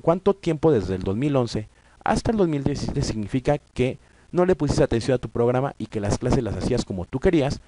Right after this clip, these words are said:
sin realmente tener los documentos guía para pasar esta evaluación. Esas son las recomendaciones. Maestro, déjate de los chismes. Y por último, quiero decir algo. Ya voy a ignorar, lo siento mucho, pero, este,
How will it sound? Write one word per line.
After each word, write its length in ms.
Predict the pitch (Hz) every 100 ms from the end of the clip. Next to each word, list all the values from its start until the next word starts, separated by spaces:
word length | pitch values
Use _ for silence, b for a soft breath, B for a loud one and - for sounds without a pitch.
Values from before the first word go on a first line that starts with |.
| b b _
sin 340 | - 147 147
realmente 640 | 143 143 127 113 110 127 - -
tener 380 | 107 107 117
los 200 | 120 104
documentos 720 | 95 - 98 110 110 113 107 - -
guía 360 | 156 165 165 - _
para 220 | - 107 98
pasar 320 | - 107 104
esta 180 | - 92
evaluación. 420 | - - - - _ _ _ _ _ _ _ _ b b b -
Esas 220 | 151 185
son 120 | 185
las 100 | 170
recomendaciones. 800 | 151 101 101 98 127 123 - - _ _ b b b _ _
Maestro, 480 | 113 117 131 - 143
déjate 280 | 135 135 117
de 80 | 104
los 140 | 104
chismes. 440 | - 139 151 151 - -
Y 120 | 143
por 200 | 143 143
último, 360 | 160 156 143
quiero 160 | - 113
decir 240 | 104 -
algo. 240 | - - - _ _ _ b b b b b b _ -
Ya 160 | 139 180
voy 200 | 175 175
a 20 |
ignorar, 480 | 139 127 117 131 - 55 67 -
lo 200 | 62 110
siento 340 | 143 131 160
mucho, 320 | 127 127 151
pero, 340 | - 131 131 -
este, 560 | - - - 104 104